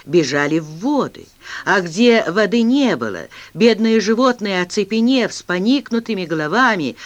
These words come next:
одно в тени другого, искали малейшей прохлады.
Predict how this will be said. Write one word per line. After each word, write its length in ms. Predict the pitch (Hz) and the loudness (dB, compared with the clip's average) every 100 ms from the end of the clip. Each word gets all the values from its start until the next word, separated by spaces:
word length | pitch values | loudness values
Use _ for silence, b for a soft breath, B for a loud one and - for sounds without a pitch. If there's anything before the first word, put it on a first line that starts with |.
| B - | B -4
одно 420 | 170 170 240 262 | -2 0 2 0
в 80 | - | 0
тени 400 | 190 175 208 196 | -6 -2 -2 -2
другого, 760 | 143 131 196 302 262 147 113 B B | -2 -4 -2 2 2 2 -2 B B
искали 800 | - 135 - - 208 226 208 196 b b | -8 -8 -6 -4 0 0 -2 -8 b b
малейшей 720 | - 127 117 131 147 - 160 147 | -8 -6 -4 -6 -6 -8 -12 -14
прохлады. 640 | - 101 - 92 87 - | -16 -16 -14 -12 -12 -16